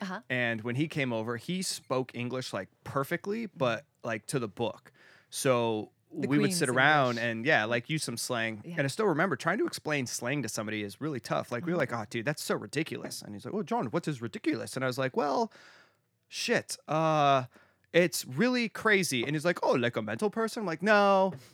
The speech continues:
Speaker 2: it's, like, really
Speaker 1: <laughs>
Speaker 2: over the top. Like, if you fall off a wall." I'm like, "Oh, fuck, I have no idea how to explain this word
Speaker 1: Yeah,
Speaker 2: to you." <laughs>
Speaker 1: it's just, yeah. I, and, and then there's that, right? There's the nuances between everything. Yeah, it's, it's, uh, yeah, it's, it's not simple, the language, but man, is it a cool party trick.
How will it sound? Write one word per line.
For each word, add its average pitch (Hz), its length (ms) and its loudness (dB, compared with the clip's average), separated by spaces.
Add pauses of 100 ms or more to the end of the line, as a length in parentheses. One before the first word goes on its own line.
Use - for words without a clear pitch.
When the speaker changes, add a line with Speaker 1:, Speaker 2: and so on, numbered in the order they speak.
(140)
Speaker 2:
it's, 185 180 2
like, 226 280 4
really 220 260 6
Speaker 1:
<laughs> 190 120 8
Speaker 2:
over 175 140 6
the 156 100 4
top. 170 280 2
Like, 139 200 2
if 135 120 -2
you 123 60 0
fall 123 300 0
off 156 120 0
a 120 60 0
wall." 117 320 2
I'm 214 80 0
like, 143 160 -2
"Oh, 127 100 -8
fuck, 117 360 -4
I 123 80 6
have 117 100 4
no 113 140 -2
idea 110 160 -4
how 113 100 -2
to 104 80 -4
explain 104 340 -8
this 104 140 -10
word 208 120 -2
Speaker 1:
Yeah, 185 80 0
Speaker 2:
to 107 180 -8
you." 113 120 -2
<laughs> - 60 0
Speaker 1:
it's 190 220 0
just, - 360 -8
yeah. 214 180 -6 (260)
I, 247 100 2
and, 247 220 0
and 240 180 -2
then 240 80 -6
there's 240 160 -8
that, - 340 -10
right? 190 220 -6
There's 190 180 -6
the 202 120 -10
nuances 185 520 -10
between 175 300 -16
everything. 170 420 -16
Yeah, 180 140 -14
it's, 170 160 -18
it's, - 280 -14
uh, 160 360 -12 (120)
yeah, 175 240 -10
it's, - 360 -18 (420)
it's 175 180 -12
not 269 240 -10
simple, 170 380 -8
the 156 80 -12
language, 151 500 -14
but - 180 -16
man, 285 280 -8
is 240 100 -4
it 233 60 -6
a 214 40 -8
cool 220 160 -4
party 185 300 -2
trick. - 340 -12